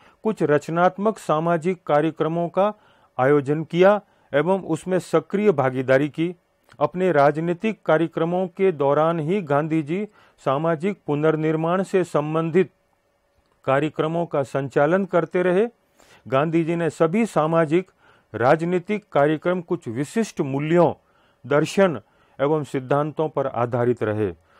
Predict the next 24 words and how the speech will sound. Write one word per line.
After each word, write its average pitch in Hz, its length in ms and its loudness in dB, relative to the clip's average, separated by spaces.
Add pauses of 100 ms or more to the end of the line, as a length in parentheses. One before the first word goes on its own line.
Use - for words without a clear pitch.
(260)
जिनमें 160 360 -2
मानव 151 460 0
गरिमा, 143 520 0 (420)
समानता, 139 640 0 (360)
स्वतंत्रता 143 920 -2 (180)
एवं 139 340 0 (120)
आत्मनिर्भरता 135 920 -2
के 131 220 -4
मूल 160 440 -2 (280)
सर्वाधिक 127 560 -2 (160)
महत्वपूर्ण 120 540 -6
है। 110 100 -6
जब 156 180 0
हम 170 120 -4
बात 160 220 0
करते 170 260 -4
हैं 190 80 -2
महात्मा 156 360 -6
गांधी 113 360 -8
की, 85 260 -14 (400)
तो 156 160 -6
सबसे 202 440 -4
अच्छा 190 320 -4
उदाहरण 147 500 0